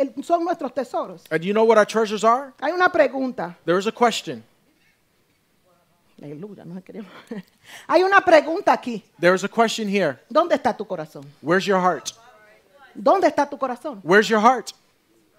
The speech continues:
Speaker 1: Nuestro mayor tesoro se llama Jesucristo.
Speaker 2: Our greatest treasure,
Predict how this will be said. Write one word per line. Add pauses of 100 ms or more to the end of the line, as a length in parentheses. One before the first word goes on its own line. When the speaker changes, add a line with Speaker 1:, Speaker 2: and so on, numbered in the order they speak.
(1040)
Speaker 1:
Nuestro
mayor
tesoro
se
llama
Jesucristo.
Speaker 2:
Our
greatest
treasure,